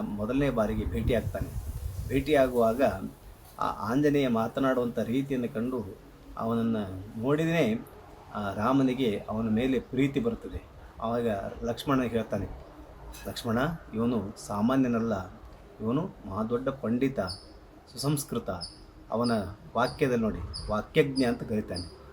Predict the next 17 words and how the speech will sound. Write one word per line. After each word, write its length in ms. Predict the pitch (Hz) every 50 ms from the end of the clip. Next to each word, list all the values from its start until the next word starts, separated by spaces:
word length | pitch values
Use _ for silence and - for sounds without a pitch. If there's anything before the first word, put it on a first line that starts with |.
| - - - -
ವಾಕ್ಯವನ್ನು 840 | 104 110 113 - - 131 117 113 113 110 120 147 170 - - - - - -
ಎಷ್ಟು 220 | - - - - -
ಚೆನ್ನಾಗಿ 480 | 117 104 110 120 120 123 135 143 151
ಸರಳವಾಗಿ 540 | 139 - 107 104 110 113 113 113 113 117 113
ಮಾತನಾಡ್ತಾನೆ. 680 | 107 104 104 - 107 104 98 - - 98 98 95 95 - - - - - - - - - 95
ಮಾತನಾಡುವಾಗ 680 | 104 113 120 - 131 117 117 113 110 107 104 104 110 127 135 - - - - - - - -
ಯಾವುದೇ 320 | 98 95 104 113 120 131 127
ರೀತಿಯಾದಂಥ, 480 | 117 113 - 117 104 101 101 - - 123 156 156 - - - - - - - - - - 110
ಆ, 220 | 104 101 98 95 98 92 92 - - - - - - - - - - 92 - - - - - - - - 127 123 120 117 113 107
ಮುಖದಲ್ಲಿ 720 | - 110 - 139 143 156 156 151 143 110 95 104 - - - - - - - -
ಬೇರೆ 240 | 113 127 135 135 139
ಬೇರೆ 540 | 131 135 131 127 117 110 - - - - -
ವಿಕಾರಗಳೇನೂ 680 | 110 110 - 135 139 147 139 131 127 117 117 113 113
ಇಲ್ಲ. 180 | 107 101 98 95 90 90 - - - - - - - - -
ಎಷ್ಟು 200 | - - 143 131
ಸುಸಂಬದ್ಧವಾಗಿ 880 | - 131 - 143 147 151 151 151 147 139 147 135 135 127 127 127 120
ಅವನು 220 | 110 110 110 107